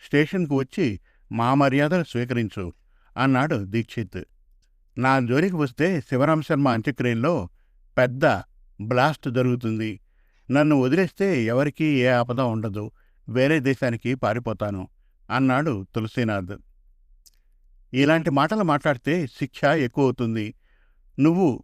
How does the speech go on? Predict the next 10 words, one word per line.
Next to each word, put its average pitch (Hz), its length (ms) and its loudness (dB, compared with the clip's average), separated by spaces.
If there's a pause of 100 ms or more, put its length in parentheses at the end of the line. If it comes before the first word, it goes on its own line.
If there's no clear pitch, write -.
డీల్ 165 340 2
మాట్లాడుకున్న 139 640 0
వాళ్ళు 123 320 2
మాకు 123 280 -2
లొంగిపోయారు, 113 680 -2 (360)
ఇక 127 180 0
స్టేషన్కు 135 640 -2
పద," 110 340 -4 (320)
అన్నాడు 131 420 0
దీక్షిత్. 110 600 -6